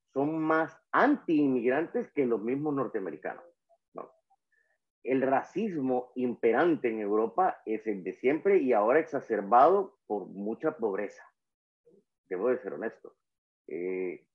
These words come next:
el, si, si el aspiracional es económico, René, yo le diría que no lo hagan. Porque, eh, aquí se percibe, eh,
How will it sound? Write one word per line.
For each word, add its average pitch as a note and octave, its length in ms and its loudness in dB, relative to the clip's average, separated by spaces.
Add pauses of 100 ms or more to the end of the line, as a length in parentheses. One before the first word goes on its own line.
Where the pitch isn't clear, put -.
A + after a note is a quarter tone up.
(260)
el, A2 440 -8 (240)
si, D#3 300 -2 (120)
si E3 100 -2
el D#3 80 6
aspiracional D3+ 680 2
es A3+ 120 4
económico, F3 640 2
René, D3 580 2
yo A2+ 320 4
le F3+ 120 6
diría F3+ 580 4 (520)
que B2 200 2
no C3 240 2
lo G#2+ 160 2
hagan. C#2+ 220 -6 (1120)
Porque, A#3 600 4 (380)
eh, C#3 560 2
aquí B2+ 300 -8
se F#3+ 140 4
percibe, A#2+ 1160 2
eh, G2+ 60 0